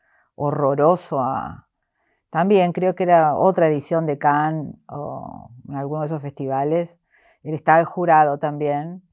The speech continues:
con, con una actriz francesa muy, muy linda. Él estaba así sentado, yo y la actriz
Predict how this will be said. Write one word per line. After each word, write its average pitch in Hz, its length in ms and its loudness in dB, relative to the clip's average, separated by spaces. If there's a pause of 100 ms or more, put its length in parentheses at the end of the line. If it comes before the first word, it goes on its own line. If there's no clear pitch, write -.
(540)
con, 143 640 -4 (120)
con 135 160 -4
una 156 160 -2
actriz 156 360 -2
francesa 151 760 -4 (200)
muy, 151 420 -6
muy 147 200 -4
linda. 151 560 -4 (520)
Él 131 100 -10
estaba 151 240 -2
así 147 220 -6
sentado, 143 480 0
yo 143 120 -6
y 151 60 -4
la 143 100 -2
actriz 151 360 -8